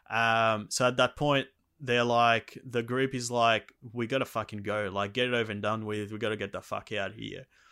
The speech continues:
Um, and, uh, Owen is like, one of, one of Abby's friends or ex-boyfriend,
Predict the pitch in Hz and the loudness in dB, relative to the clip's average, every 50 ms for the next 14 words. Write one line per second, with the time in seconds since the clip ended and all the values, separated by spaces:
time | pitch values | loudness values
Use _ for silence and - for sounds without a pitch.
0 | - - - - - - - - 113 113 110 113 110 110 107 107 107 107 104 107 | -20 -20 -20 -20 -18 -8 -4 0 2 4 4 4 4 4 2 2 2 0 -4 -8
1 | - - _ _ - 117 120 120 117 117 117 117 110 107 - 123 113 110 110 110 | -12 -16 _ _ -2 -2 0 0 0 -2 -2 -4 -4 -4 -2 -2 0 2 2 0
2 | 107 101 - - 147 170 131 101 95 98 107 120 123 - _ _ _ _ 185 - | 0 -2 0 0 0 0 0 -2 -4 -6 -10 -12 -14 -16 _ _ _ _ -20 -20
3 | _ _ _ _ - 131 123 120 117 113 113 120 120 123 123 120 120 120 120 - | _ _ _ _ -10 -6 -4 -4 -4 -4 -4 -2 0 0 2 2 0 0 -4 -6
4 | - - 120 120 120 113 107 110 - - - 120 120 120 110 113 - 117 120 117 | -10 -8 -6 -4 -4 -6 -8 -12 -16 -14 -8 -6 -6 -6 -4 -4 -2 -2 -2 -2
5 | 110 104 - - - 127 127 139 143 139 - - 110 110 - - 120 - - - | -4 -6 -6 -6 -6 -6 -6 -6 -6 -8 -8 -6 -6 -6 -6 -6 -6 -6 -6 -6
6 | 120 120 127 127 - 147 147 160 175 185 | -4 -4 -4 -4 -6 -10 -10 -10 -12 -14